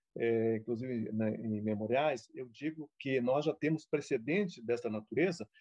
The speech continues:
e poderia ser defe-, deferido até de ofício a, a, a essa nulidade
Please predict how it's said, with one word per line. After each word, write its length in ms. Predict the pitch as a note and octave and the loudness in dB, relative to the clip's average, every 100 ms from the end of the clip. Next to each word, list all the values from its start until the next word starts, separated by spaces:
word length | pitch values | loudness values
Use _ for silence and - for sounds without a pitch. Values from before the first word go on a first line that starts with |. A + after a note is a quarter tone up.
| _ - | _ -8
e 220 | C3 B2+ | -6 -4
poderia 360 | - D#3 C#3+ D#3 | -2 0 2 2
ser 220 | - C3+ | 0 0
defe-, 400 | C3+ B2 C#3 - | 0 0 -2 -2
deferido 440 | A2+ A2+ B2 C#3 | -4 -2 -2 -2
até 160 | A#2+ B2+ | -2 -2
de 80 | A#2 | -2
ofício 540 | A#2 E3+ F#3+ - G#2+ | 0 2 2 0 -6
a, 40 | |
a, 20 | G#2 | -4
a 560 | G#2+ G#2+ - G#2+ G#2+ - | -6 -6 -6 -8 -10 -12
essa 200 | - - | -14 -4
nulidade 680 | G#2+ A2 G#2+ G#2 D3 F3 - | 0 2 2 2 2 0 -4